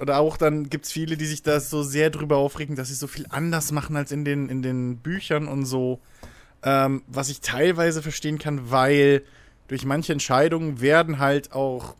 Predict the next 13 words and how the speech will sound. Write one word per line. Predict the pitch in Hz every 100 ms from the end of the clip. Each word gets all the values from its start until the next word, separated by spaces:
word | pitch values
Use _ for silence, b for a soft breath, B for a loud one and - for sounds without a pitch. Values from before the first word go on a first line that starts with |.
| -
mehr | 123 135 143
oder | 131
weniger, | 131 131 127 123 117 120 b b b b b b b - -
ähm, | 123 120 117 113 - - _ - - _
nicht | 135 143
philosophische | - 156 143 127 107 131 196 208 180 185
Ansätze, | 156 165 156 156 147 - 147
aber | 123 131
so | 127 131 131
die, | 120 123 117
die, | 110 117 110 107 98 b b b b b b b _ _ -
die | 131
Metaphern | 151 147 - 180 - 202 185 180